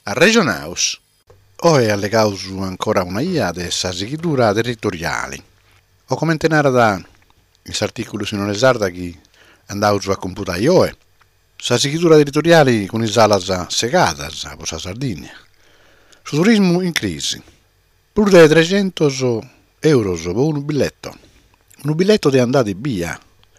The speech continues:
Is compagnias a, a basso costitu in vinti savini de sa sighitura territoriali e aumentan tais tariffas a suba is trattas alternativas a Fiumicino e a Linate.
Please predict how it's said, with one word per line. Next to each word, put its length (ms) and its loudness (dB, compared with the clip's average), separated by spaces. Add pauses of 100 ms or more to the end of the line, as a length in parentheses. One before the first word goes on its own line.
Is 80 -14
compagnias 600 2
a, 180 4
a 160 -6
basso 300 -4
costitu 600 -2 (120)
in 180 -10
vinti 580 -6 (280)
savini 640 -4
de 140 -8
sa 100 -4
sighitura 420 -4
territoriali 640 2 (460)
e 100 2
aumentan 520 4
tais 240 2
tariffas 580 0
a 340 -4
suba 440 0
is 360 -6 (120)
trattas 600 -6 (140)
alternativas 1160 -8
a 280 -12
Fiumicino 680 -2
e 80 -2
a 80 4
Linate. 500 -6